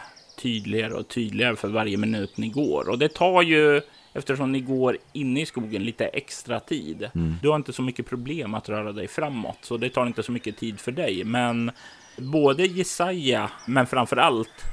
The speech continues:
Speaker 1: La Santo Vidente tar lite längre tid på sig. Eh, men till slut så kommer ni ut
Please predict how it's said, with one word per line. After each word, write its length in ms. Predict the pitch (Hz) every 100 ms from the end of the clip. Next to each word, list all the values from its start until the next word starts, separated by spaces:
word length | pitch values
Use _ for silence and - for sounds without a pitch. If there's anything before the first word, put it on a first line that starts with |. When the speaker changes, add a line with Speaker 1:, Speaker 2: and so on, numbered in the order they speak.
| -
Speaker 1:
La 180 | 113 110
Santo 280 | - 117 117
Vidente 600 | 117 123 147 117 113 104
tar 260 | - 120 98
lite 240 | 104 -
längre 340 | 110 110 92
tid 340 | 113 139 120 107
på 240 | - 139
sig. 260 | - - - - - - -
Eh, 380 | - 110 113 113
men 360 | 131 175 185 165 - - -
till 180 | 156 139
slut 680 | - - 175 98 110 - - - -
så 120 | - 117
kommer 300 | - 107 104
ni 120 | 104
ut 680 | - 123 113 90 - -